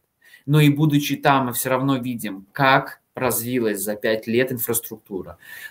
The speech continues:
Все в девятнадцатом году уже все трассы работали, все двигалось, все показывало, как оно прекрасно.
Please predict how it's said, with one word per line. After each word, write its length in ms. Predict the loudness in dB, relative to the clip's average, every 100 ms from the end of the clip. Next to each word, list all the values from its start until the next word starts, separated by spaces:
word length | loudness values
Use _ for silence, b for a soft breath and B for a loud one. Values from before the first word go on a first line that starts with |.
| B _ 2
Все 560 | 6 8 8 8 6 2
в 60 |
девятнадцатом 640 | 2 4 6 6 6 2 2
году 200 | 4 4
уже 220 | 0 0
все 240 | 2 2
трассы 420 | 2 4 4 4 4
работали, 540 | 2 4 4 2 -4
все 300 | 2 4 4
двигалось, 500 | 2 0 0 0 -2
все 240 | -2 0
показывало, 540 | 2 4 4 4 6 4
как 340 | 2 -2 0
оно 140 | 2 0
прекрасно. 580 | 0 0 -2 -2 -10